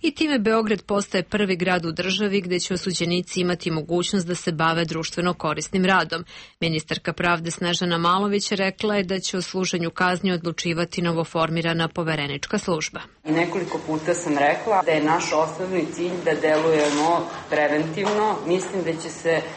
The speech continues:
Speaker 2: ovim načinom to i postići. U pitanju su krivična dela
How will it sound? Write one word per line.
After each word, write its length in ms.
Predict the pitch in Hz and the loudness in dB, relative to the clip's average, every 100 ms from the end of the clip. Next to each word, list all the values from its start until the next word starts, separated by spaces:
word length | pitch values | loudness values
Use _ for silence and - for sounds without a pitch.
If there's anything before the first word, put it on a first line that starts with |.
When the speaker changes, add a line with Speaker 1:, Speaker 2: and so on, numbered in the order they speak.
| - | -2
Speaker 2:
ovim 440 | 147 165 170 208 170 | 2 4 2 2 2
načinom 560 | 147 147 - 185 175 170 | 2 2 -2 -4 -2 0
to 100 | 185 | 0
i 80 | 151 | 2
postići. 580 | 143 131 - 190 - | 0 0 -2 -10 -2
U 280 | 220 156 175 | 0 0 0
pitanju 320 | 165 196 180 160 | 0 0 0 -2
su 80 | 147 | -6
krivična 360 | 165 165 170 165 | -2 -2 -2 -2
dela 320 | 156 170 170 | 2 4 2